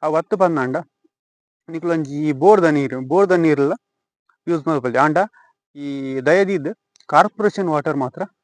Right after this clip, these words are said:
ಒಯ್ಕಲ ಒಂಜಿ ಓ ಫಿಶ್ ಬ್ರೀಡಿಂಗ್ ಇಲ್ಲ ಯೂಸ್ ಮಲ್ಪೊಲಿ. ದಯವಂಡ ಕಾರ್ಪೊರೇಷನ್ ವಾಟರ್‌ಡ್ ಪಿ ಎಚ್ ಲೆವೆಲ್, ಪಿ ಎಚ್ ಲೆವೆಲ್ ಒಂಜೊಂಜಿ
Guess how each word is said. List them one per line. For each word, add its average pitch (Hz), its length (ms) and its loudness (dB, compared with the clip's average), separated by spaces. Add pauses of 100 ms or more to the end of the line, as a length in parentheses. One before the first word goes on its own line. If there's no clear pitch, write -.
(160)
ಒಯ್ಕಲ 170 320 -2
ಒಂಜಿ 156 240 2
ಓ 139 160 2
ಫಿಶ್ - 340 -8
ಬ್ರೀಡಿಂಗ್ 139 440 -4
ಇಲ್ಲ 127 160 -8 (580)
ಯೂಸ್ 170 160 -8
ಮಲ್ಪೊಲಿ. 147 520 -2
ದಯವಂಡ 151 320 0 (960)
ಕಾರ್ಪೊರೇಷನ್ 175 440 -6
ವಾಟರ್‌ಡ್ 147 440 0 (280)
ಪಿ 165 140 -4
ಎಚ್ 180 240 0
ಲೆವೆಲ್, 147 360 2 (200)
ಪಿ 160 120 -4
ಎಚ್ 160 200 -2
ಲೆವೆಲ್ 156 280 4
ಒಂಜೊಂಜಿ 160 500 0